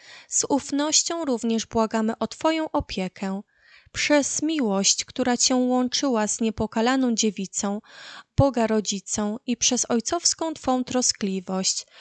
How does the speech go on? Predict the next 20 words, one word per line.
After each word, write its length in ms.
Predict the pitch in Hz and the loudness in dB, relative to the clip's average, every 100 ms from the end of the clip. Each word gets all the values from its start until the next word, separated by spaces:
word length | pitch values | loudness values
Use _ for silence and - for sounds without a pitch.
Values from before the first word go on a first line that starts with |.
| - - - | -20 -20 -10
którą 360 | - 262 262 | 2 4 4
otaczałeś 720 | - 247 240 - 339 349 311 - | 2 0 0 2 2 2 2 2
Dziecię 460 | 226 220 - 233 | 4 4 2 2
Jezus. 760 | 214 190 185 - 196 190 - - _ _ _ - _ | 2 0 0 -2 -2 -4 -4 -6 _ _ _ -20 _
Pokornie 560 | 359 349 247 208 208 196 | 0 2 0 0 0 -2
błagamy, 680 | 202 196 190 196 196 196 208 _ _ - - | 0 -2 0 -2 -2 -4 -8 _ _ -20 -12
wejrzyj 460 | 277 311 285 - 214 | 4 4 6 4 2
łaskawie 580 | 208 202 - 220 208 226 | 0 -2 0 0 2 2
na 160 | 220 | 2
dziedzictwo, 720 | 202 208 - - - - 285 | 0 -2 -4 -6 -6 -2 -2
które 300 | 269 - 247 | -2 -2 2
Jezus 500 | 233 233 254 277 294 | 4 4 2 2 0
Chrystus 640 | - 214 220 - 247 226 226 | 0 2 2 2 2 0 0
nabył 380 | 214 208 220 | 0 0 -2
krwią 460 | - - - 226 233 | -2 -10 -2 2 2
swoją 640 | - - 196 196 190 196 - - - - - | 0 0 2 2 2 0 -4 -14 -18 -16 -8
i 80 | 240 | -2
swoim 480 | - - 277 285 277 | 0 4 4 4 2
potężnym 600 | 302 294 285 277 254 240 | 0 0 0 2 2 2
wstawiennictwem. 1200 | - - 226 233 240 220 202 - - - 196 202 | 2 2 0 2 2 2 0 -4 -8 -4 -4 -4